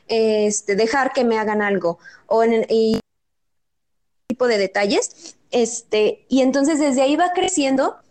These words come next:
esta idea de que quien sufre violencia tiene que callarse. Decirlo, porque también el decirlo, entre comillas, puede generar un estigma, socialmente hablando, de la,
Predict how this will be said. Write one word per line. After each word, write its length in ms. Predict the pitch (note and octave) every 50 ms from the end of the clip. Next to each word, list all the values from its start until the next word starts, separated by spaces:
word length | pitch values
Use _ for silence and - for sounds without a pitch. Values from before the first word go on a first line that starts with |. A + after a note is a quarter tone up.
| _ _ -
esta 300 | A#3 C4 B3+ C4+ D4+ D4
idea 340 | D4 C4+ C#4 C4+ C4+ C4+ C4+
de 180 | C4+ C4 B3+
que 180 | - A#3 G#3 G#3
quien 260 | - C4+ C4 B3+ C4
sufre 320 | C4 D#4+ E4 D#4 - G4 F#4
violencia 520 | E4+ C4 B3 B3+ C4 D4 D4 - F4+ F4+
tiene 220 | D4 C4+ C4+ C4+
que 120 | C4+ B3+ B3
callarse. 580 | A3+ G3+ F#3+ F#3 F3 F3 F3 - - - _ _ _ _ _ _ _ _ _ _ _ _ _ _ _ _ _ _ _ _ _ _ _ _ _ _ -
Decirlo, 440 | - - C#4+ C#4+ C4+ C#4+ D#4 D#4+ D#4+ D#4+
porque 240 | B3 A#3 - B3
también 340 | - B3+ B3 B3+ C4 C#4 C#4+
el 120 | D#4 D#4+ C4+
decirlo, 540 | B3 A#3 A3+ - C4 B3+ B3 C4 D4 D#4 - - - - - - _ _ _ _ _ _
entre 400 | - B3 A#3+ B3+ A#3+ B3+ C4 B3+
comillas, 600 | C4 C4+ C4 C4+ C#4+ D4+ C#4+ D#4 E4+ G4+ G4 - -
puede 240 | - C#4 C4 C4 C4+
generar 440 | C4+ C4+ A#3 G#3 G3+ F#3 F#3+ F#3+ F#3+
un 100 | G3 G3+
estigma, 600 | G3+ G3+ - - - C#4+ - A#3+ G3 D#3+ - - - - - _ _ _ _ _ _ _ _ _ _ _ -
socialmente 800 | - A3+ G#3 G#3 G#3 A#3 G#3+ G#3+ A3 A3+ A3+ A3+ A3+ A3 A3+ A3
hablando, 500 | A3 A3+ B3+ C4 C4 C4 C4+ B3+ G3+ F#3+
de 260 | F#3+ F#3+ G3 G3 G3+ - _ _ _ _ _ _ _ _ _ _ _ _ _ _ _ _ _ _ _ _ _ _ _ _ _ -
la, 360 | A#3+ A3 G#3 G#3 F#3+ F#3+